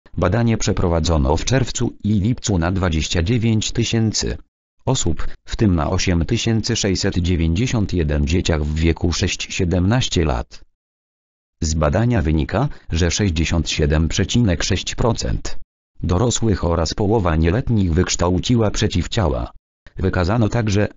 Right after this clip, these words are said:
że spośród badanych siedem tysięcy dwieście pięćdziesiąt dwa pracowników sektora medycznego, osiemdziesiąt pięć procent jest odpornych na koronawirusa po przejściu covid dziewiętnaście.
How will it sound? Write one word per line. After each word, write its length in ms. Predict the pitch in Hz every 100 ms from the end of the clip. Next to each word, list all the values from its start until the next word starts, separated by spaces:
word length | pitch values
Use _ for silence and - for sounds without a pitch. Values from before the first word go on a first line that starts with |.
| - -
że 200 | 92 131
spośród 540 | - 98 85 85 78
badanych 460 | 82 76 104 120 80
siedem 400 | - 76 78 80
tysięcy 480 | 117 98 82 82 80
dwieście 420 | 76 95 - -
pięćdziesiąt 560 | 131 101 76 - 85 82
dwa 240 | 85 76
pracowników 680 | - 80 85 80 117 110 -
sektora 500 | - - 71 69 69
medycznego, 760 | 95 82 76 107 123 110 107 - -
osiemdziesiąt 600 | 95 92 101 113 123 101
pięć 260 | - 80 -
procent 680 | - 104 - 60 - - - - _ _ _
jest 320 | 90 85 - 80
odpornych 680 | 78 - 135 - 90 87
na 140 | 80 -
koronawirusa 800 | 85 82 73 67 82 135 - 107
po 140 | 110
przejściu 560 | - 117 113 - 101 90
covid 380 | 98 95 90
dziewiętnaście. 880 | 87 98 82 90 123 135 - -